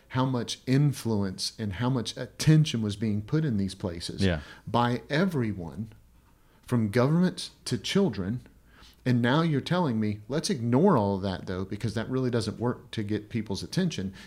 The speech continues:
Speaker 1: And let's go over here to some archaic way of doing this."
Speaker 2: Yeah, that won't sell s-, you can't sell cereal.
Speaker 1: Yeah, you can't
Speaker 2: Right,
Speaker 1: sell
Speaker 2: it con-,
Speaker 1: cereal
Speaker 2: it
Speaker 1: on social
Speaker 2: controls,
Speaker 1: media.
Speaker 2: it controls everyone, uh, everyone's actions, and it needs to be regulated.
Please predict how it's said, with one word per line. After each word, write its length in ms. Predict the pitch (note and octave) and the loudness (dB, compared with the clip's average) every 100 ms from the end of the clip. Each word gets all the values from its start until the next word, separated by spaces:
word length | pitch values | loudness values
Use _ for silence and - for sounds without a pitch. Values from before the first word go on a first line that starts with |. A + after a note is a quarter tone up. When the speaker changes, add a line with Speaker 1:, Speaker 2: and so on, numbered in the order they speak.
| - | -8
Speaker 1:
And 140 | A2+ | -4
let's 160 | D#3 - | -4 -2
go 220 | C#3 C3 | 0 0
over 160 | A2+ | 0
here 260 | G#2+ C3 A2 | 0 0 0
to 160 | - G2 | -2 -4
some 280 | - G#2+ G2+ | 0 0 0
archaic 580 | G#2 F#2+ B2 A2 G2 | -2 -2 0 0 0
way 160 | G#2 G2+ | -2 -2
of 120 | F2+ | -2
doing 280 | F#2 F2+ D2 | -2 -4 -4
this." 180 | - F#2+ | -2 0
Speaker 2:
Yeah, 60 | |
that 180 | E2 A2+ | 2 2
won't 240 | C#3 A#2+ - | 4 2 2
sell 160 | G#2+ | 2
s-, 160 | F2 - | 2 0
you 120 | B2+ | -4
can't 240 | G#2 B2+ - | 0 0 2
sell 180 | F#2 | -2
cereal. 540 | D#2+ - F#2+ - - F#2+ - | -2 0 0 0 -4 -8 -8
Speaker 1:
Yeah, 140 | B2 G#2 | -2 -2
you 100 | G#2 | -2
can't 200 | G#2 A2 | -2 4
Speaker 2:
Right, 60 | G#2+ | 6
Speaker 1:
sell 120 | G#2+ | 8
Speaker 2:
it 60 | |
con-, 0 | |
Speaker 1:
cereal 340 | A#2+ E3 C3+ D#3 | 10 10 12 12
Speaker 2:
it 40 | |
Speaker 1:
on 40 | G2+ F#3+ | 10 6
social 60 | |
Speaker 2:
controls, 540 | D#3 G#2 G3+ F3+ - - | 6 8 10 10 8 6
Speaker 1:
media. 100 | G2 | 4
Speaker 2:
it 80 | - | 6
controls 560 | - F3 G3 F3+ D3+ | 6 8 10 10 10
everyone, 640 | C#3+ B2+ A2 E2+ E2 E2+ F2+ - - - - | 6 6 8 8 6 4 0 -6 -14 -16 2
uh, 240 | A2+ G#2+ G#2+ | 8 10 10
everyone's 380 | B2 C3+ A#2+ G#2 | 8 8 6 8
actions, 440 | A2 F#2 F#2+ F2 | 8 8 4 6
and 100 | G2 | 6
it 40 | G#2 | 8
needs 180 | C3 A#2+ | 8 8
to 40 | |
be 100 | G2+ | 6
regulated. 580 | F#2+ G#2+ F#2+ D#2+ D2 | 8 10 8 6 4